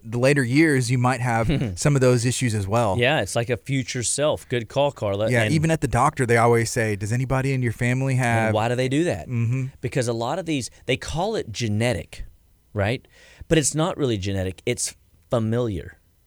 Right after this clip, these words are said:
Speaker 2: Like, it's a family inherited you know,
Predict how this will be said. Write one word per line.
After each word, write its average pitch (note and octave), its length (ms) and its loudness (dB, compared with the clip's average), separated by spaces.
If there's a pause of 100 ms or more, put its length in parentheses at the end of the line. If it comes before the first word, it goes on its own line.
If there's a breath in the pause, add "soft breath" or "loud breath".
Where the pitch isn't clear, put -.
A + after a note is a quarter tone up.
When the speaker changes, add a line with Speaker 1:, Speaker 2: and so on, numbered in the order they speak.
(120)
Speaker 2:
Like, A2 220 -2 (180 soft breath)
it's C3+ 160 -2
a B2 60 0
family D3 880 0
inherited A#2+ 760 0 (1200 soft breath)
you C3 160 2
know, G#2 160 0